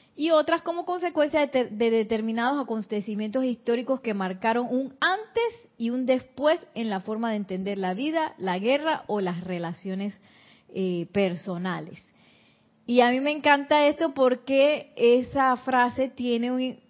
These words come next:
origen histórico. Dice que, am, tanto hoy como hace dos mil años,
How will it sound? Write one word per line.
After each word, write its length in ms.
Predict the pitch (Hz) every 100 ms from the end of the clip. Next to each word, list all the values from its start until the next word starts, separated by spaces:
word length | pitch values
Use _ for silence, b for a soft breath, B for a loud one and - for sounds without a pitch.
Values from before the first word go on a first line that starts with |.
| _ -
origen 400 | 220 240 277 269
histórico. 580 | 269 370 427 240 233
Dice 400 | 226 254 294 277
que, 480 | 240 285 302 320 - _ _ _ _ _ _ _ _ _ _ _
am, 840 | 220 220 214 214 214 220 214 214 185 _ _ b b b b b _ _ _ _ _ _ _
tanto 460 | 262 247 247 262 254
hoy 260 | 285 359
como 240 | - 277 262
hace 180 | 294 311
dos 180 | 277
mil 240 | 269 311 339
años, 300 | 339 311